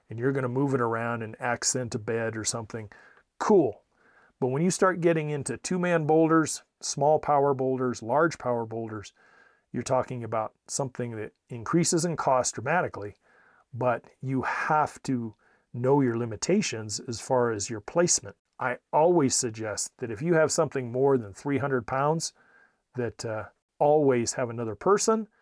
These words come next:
and more importantly, have something that is a pry bar, a, uh, a large, large tree dolly. I've used those in the past,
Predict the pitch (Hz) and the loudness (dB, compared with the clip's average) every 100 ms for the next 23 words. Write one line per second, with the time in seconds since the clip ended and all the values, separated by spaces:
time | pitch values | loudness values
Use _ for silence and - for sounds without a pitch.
0 | _ _ _ 117 110 113 104 160 160 151 | _ _ _ -18 -12 -12 -4 -2 0 -2
1 | 131 - _ _ - 139 131 147 127 127 | -8 -10 _ _ -2 -2 0 -2 -4 -6
2 | 120 110 104 95 95 - - 127 139 131 | -8 -8 -8 -10 -12 -12 0 2 4 4
3 | 131 127 127 123 _ _ _ _ 113 110 | 4 4 2 0 _ _ _ _ -10 -8
4 | 98 92 - - 127 135 131 139 143 139 | -10 -12 -8 -2 0 2 4 4 6 4
5 | 123 104 - - _ _ - 127 143 139 | 2 -2 -10 -12 _ _ -2 2 2 2
6 | - - 147 147 120 123 135 147 160 156 | -4 -4 -2 -2 0 4 4 4 2 -2
7 | _ 123 110 107 117 104 120 123 135 131 | _ -8 -8 -4 -4 -4 0 2 2 0
8 | 131 123 135 123 120 - | -4 -2 0 2 2 -2